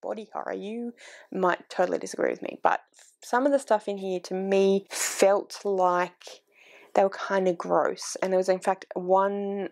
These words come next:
or two occasions where I was really, I was kinda cringing as I was reading it. I am not, yeah, I've discovered mostly <laughs> through that, that I don't really want to read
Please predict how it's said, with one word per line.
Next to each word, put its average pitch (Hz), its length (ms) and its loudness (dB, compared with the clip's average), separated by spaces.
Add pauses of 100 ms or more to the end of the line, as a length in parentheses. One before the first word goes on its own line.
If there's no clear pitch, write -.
(120)
or 196 80 4
two 190 220 0
occasions 180 540 0
where - 440 0
I 175 240 2
was 180 640 -6
really, 175 400 0
I 190 60 4
was 190 100 -2
kinda 170 220 -6
cringing 311 840 4
as 202 180 -4
I 202 40 -6
was 190 200 -6
reading 202 280 2
it. 349 240 0
I 247 240 2
am 277 640 2
not, - 680 0 (760)
yeah, 185 280 2 (180)
I've 254 320 2
discovered 180 560 -2
mostly 214 340 -2
<laughs> 214 60 -6
through 233 160 2 (200)
that, 233 300 0 (340)
that 226 120 -16
I 320 220 -16
don't 233 320 -12
really 214 520 -12
want 180 520 -8
to 254 160 0
read 180 440 0